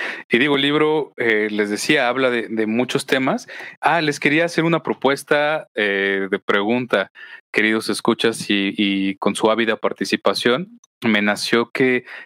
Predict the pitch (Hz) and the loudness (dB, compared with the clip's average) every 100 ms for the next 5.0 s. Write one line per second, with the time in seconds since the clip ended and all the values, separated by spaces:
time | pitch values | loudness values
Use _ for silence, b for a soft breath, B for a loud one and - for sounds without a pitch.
0 | _ 120 117 120 120 - 110 101 - 104 | _ 0 0 0 -2 -4 -2 -2 0 0
1 | 110 98 - _ _ 127 123 117 165 175 | 0 -2 -6 _ _ 0 0 0 0 2
2 | 170 147 117 - 123 123 180 - 113 110 | 2 0 0 0 0 2 0 -2 -2 0
3 | 113 123 - 135 117 104 101 110 - 113 | 0 -2 0 0 0 -4 -6 -4 -2 -2
4 | 98 92 - 107 120 - 101 101 165 | -2 -4 -4 -2 -2 0 0 0 -2